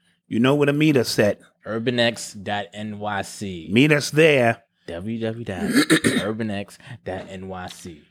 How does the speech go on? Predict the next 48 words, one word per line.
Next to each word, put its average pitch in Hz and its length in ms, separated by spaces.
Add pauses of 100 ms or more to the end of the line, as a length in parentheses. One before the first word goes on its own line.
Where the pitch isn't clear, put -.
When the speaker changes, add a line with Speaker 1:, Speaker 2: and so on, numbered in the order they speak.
(120)
Speaker 1:
Yeah, 131 220
Speaker 2:
Okay? 98 100
Speaker 1:
I'm 131 40
not 165 160
sure 165 280
if 143 80
we 180 100
could 131 240
do 156 220
anything 135 400
live 135 380
there 127 200
yet, 127 400 (320)
but 120 140
we 139 140
still 190 360
will 185 140
record 190 480
'em 190 100
and 175 140
give 190 140
'em 185 100
Speaker 2:
Mm-hmm, 214 80
Speaker 1:
to 139 120
you 113 160
Speaker 2:
mm-hmm. 160 200 (300)
Speaker 1:
so 127 240
that 139 260
you'll 156 140
have 135 340
'em, 73 220 (260)
you 107 160
know? 165 340 (120)
Speaker 2:
Yeah, 113 140
they 139 100
suspended 180 380
a 120 40
lot 143 140
of - 80
people's 110 220
channels, 95 360
by 85 160
the 80 80
way. 80 180 (280)
Speaker 1:
Oh, 175 120
yeah. 180 300
Uh, 120 300 (360)
Reza 165 340